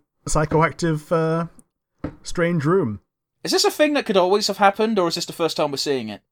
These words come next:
Speaker 1: Uh, this is where he, I think it's where he meets Lion.
Speaker 2: I d-, which I, is an
Speaker 1: And wh-
Speaker 2: episode I never saw, 'cause it would have happened in season one.
Speaker 1: Yeah, and we got the, um, the sword and, uh,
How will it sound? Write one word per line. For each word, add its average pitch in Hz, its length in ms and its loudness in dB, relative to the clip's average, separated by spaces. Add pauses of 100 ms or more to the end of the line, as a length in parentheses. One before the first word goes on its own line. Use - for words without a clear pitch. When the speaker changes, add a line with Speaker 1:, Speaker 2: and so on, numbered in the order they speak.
(880)
Speaker 1:
Uh, 190 180 4
this 208 200 2
is 220 80 0
where 180 420 4 (100)
he, 143 320 4 (340)
I - 40 -16
think 247 180 -2
it's 214 120 -2
where 185 100 2
he 165 60 2
meets 156 200 2
Lion. 113 500 -4 (1000)
Speaker 2:
I 147 80 -2
d-, - 200 -8
which 156 320 -4
I, 160 100 6
is 156 180 -2
an 170 40 -2
Speaker 1:
And 160 60 0
wh- - 40 0
Speaker 2:
episode 156 220 0
I 151 60 2
never 147 160 0
saw, 135 300 2
'cause 123 100 -8
it 135 40 -6
would 135 80 -6
have 131 60 -10
happened 139 200 -2
in 131 40 -10
season 131 300 -6
one. 110 300 -8 (400)
Speaker 1:
Yeah, 123 320 -4
and 131 100 -4
we 139 160 0
got 139 260 -2
the, 131 320 0
um, 120 580 -4 (440)
the 127 100 -10
sword 127 520 0
and, 117 360 -4
uh, 117 360 -6